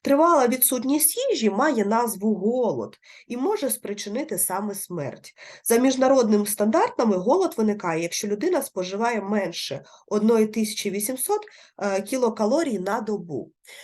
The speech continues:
Яка їжа повинна бути у раціоні людини? Давайте з вами розбиратися. Зараз завантажимо три Д модель і познайомимося з цими продуктами харчування. Так.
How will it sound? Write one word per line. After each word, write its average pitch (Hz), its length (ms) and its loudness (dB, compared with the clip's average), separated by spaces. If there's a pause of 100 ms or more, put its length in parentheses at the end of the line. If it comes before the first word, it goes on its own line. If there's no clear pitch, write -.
(120)
Яка 269 300 2
їжа 302 400 6
повинна 214 460 2
бути 269 340 -2 (100)
у 240 120 -2
раціоні 214 680 0
людини? 202 540 -2
Давайте 214 420 -6
з 180 80 -4
вами 196 320 -2
розбиратися. 180 880 -6
Зараз 185 500 -2
завантажимо 190 800 0
три 214 220 -2
Д 202 200 0
модель 302 420 0 (420)
і 359 180 4 (160)
познайомимося 214 920 0
з - 120 -2
цими 269 260 -2
продуктами 175 600 -6
харчування. 156 800 -6 (1500)
Так. 196 580 -8